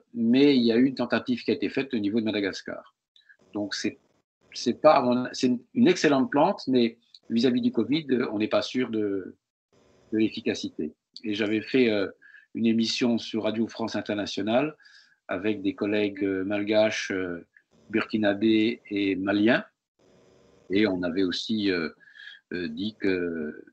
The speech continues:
il faut continuer encore des recherches là-dessus, mais ça n'a pas donné les résultats escomptés à Madagascar.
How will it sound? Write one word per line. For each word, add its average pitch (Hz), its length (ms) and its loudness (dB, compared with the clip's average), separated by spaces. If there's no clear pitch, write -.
il - 80 -14
faut 110 120 -2
continuer 117 560 2
encore 104 240 -2
des 104 80 2
recherches 92 320 -4
là-dessus, 135 380 -2
mais 110 120 0
ça - 220 -6
n'a 104 140 -4
pas 139 200 2
donné 123 260 4
les 123 120 2
résultats 107 300 -2
escomptés 98 420 -2
à 101 40 -2
Madagascar. 80 480 -8